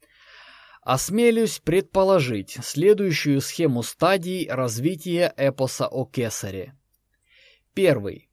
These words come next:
Примитивный эпос о Кесаре — героический эпос, сложившийся среди тангутских и тибетских племён северо-востока.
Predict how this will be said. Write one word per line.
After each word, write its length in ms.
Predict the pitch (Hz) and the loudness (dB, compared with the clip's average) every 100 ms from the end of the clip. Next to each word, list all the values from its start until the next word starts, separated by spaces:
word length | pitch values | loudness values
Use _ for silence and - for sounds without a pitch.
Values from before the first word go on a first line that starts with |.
| - | 0
Примитивный 760 | 143 147 147 - 233 220 214 | 4 6 4 2 -2 0 0
эпос 500 | 185 170 165 151 135 | 0 -2 0 0 -2
о 140 | - 131 | -4 -6
Кесаре — 600 | - 175 208 - 175 165 | 0 0 0 -2 -2 -2
героический 960 | 135 123 127 123 151 202 190 156 - 170 - | -4 0 2 2 0 0 -6 -8 -8 -8 -4
эпос, 600 | 143 110 - 76 - - | -2 -2 -6 -16 -16 -18
сложившийся 920 | - 110 113 113 202 - 180 156 151 | -16 -6 -4 -2 -4 -4 -6 -4 -4
среди 440 | 139 143 120 135 | -4 -6 0 0
тангутских 840 | 147 117 117 131 214 - - 175 - | 0 -2 -2 -4 -6 -8 -10 -10 -8
и 80 | 131 | -10
тибетских 680 | 123 117 139 160 - 135 | -8 -2 0 0 -6 -10
племён 460 | - 117 113 151 175 | -8 -6 -2 -2 -4
северо-востока. 1200 | - 143 139 139 131 120 - - 107 101 87 92 | -4 0 0 2 0 -2 -8 -6 -6 -6 -12 -14